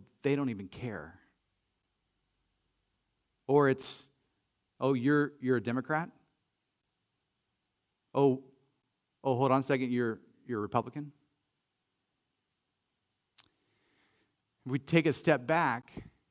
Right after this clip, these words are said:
and we consider these conversations that we have with people, the anger that we go into that. If I could just see a show of hands, which I know is a, it's an interesting question because I can't see your hands,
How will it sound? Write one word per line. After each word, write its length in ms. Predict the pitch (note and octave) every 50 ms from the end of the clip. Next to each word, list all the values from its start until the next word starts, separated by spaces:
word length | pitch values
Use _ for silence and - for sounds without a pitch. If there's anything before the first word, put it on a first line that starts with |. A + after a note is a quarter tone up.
| _ _ _ _ _
and 100 | - B2+
we 80 | C3+ C#3
consider 380 | - C3+ A2+ - E3 D#3 D#3 C3
these 140 | C3 A#2
conversations 680 | - - D#3 D3+ C3+ B2 - - D3 D3 C#3+ - C#3+ A#2
that 120 | B2+ A#2+
we 80 | A#2+ A#2
have 240 | A2+ A2+ C3 C#3+ C#3+
with 120 | C#3+ C3
people, 460 | - - G#2 F#2 - E2+ E2+ F#2 F#2+ - _ _ _ _ _ _ _ _ _ _ _ _ _ _ _ _ _ _ _ _ _ _ _ _ _ _ -
the 140 | A#2+ C3 -
anger 400 | - C3 C3 D3 E3 D#3 C#3+ D3
that 120 | B2 C3+ A#2+
we 120 | B2 A#2+
go 280 | G#2+ G#2+ A#2+ A2 A2 A2
into 260 | B2+ C#3+ - - A2
that. 240 | - E2+ D2 D2+ D2 - _ _ _ _ _ _ _ _ _ _ _ _ _ _ _ _ _ _ _ _ _ _ _ _ _ _ _
If 120 | D3 -
I 80 | D#3+ D#3
could 100 | C#3 C3+
just 220 | B2 C3 B2 -
see 120 | - D3+ C#3+
a 60 | B2+
show 280 | A2 - - C#3+ C3 B2+
of 100 | A#2 A#2+
hands, 340 | C3 C3 B2 A#2 A2+ G#2+ G#2+
which 140 | A2 G2 B2
I 80 | A2+
know 220 | A2+ A#2+ B2 A#2+ A#2
is 160 | A2 G2 G2
a, 180 | G#2 F#2+ F#2 - _ _ _ _ _ _ _ _ _ _ _ _ _ _ _ _ _ _ _
it's 80 | -
an 140 | A2 F#2 -
interesting 460 | - A#2 A2+ - A#2+ A2 - - G#2 F#2+
question 480 | - - B2 - - - F2 F2+ G#2+ - _ _ _ _ _ _ _ _ _ _ _ _ _
because 220 | - A2+ B2 A2 -
I 60 | G2+
can't 260 | F#2+ - B2+ A2 -
see 140 | - - C3+
your 140 | B2+ B2 G#2
hands, 560 | F#2+ A#2+ A#2+ A2 F#2+ F#2 A#2 C3 - -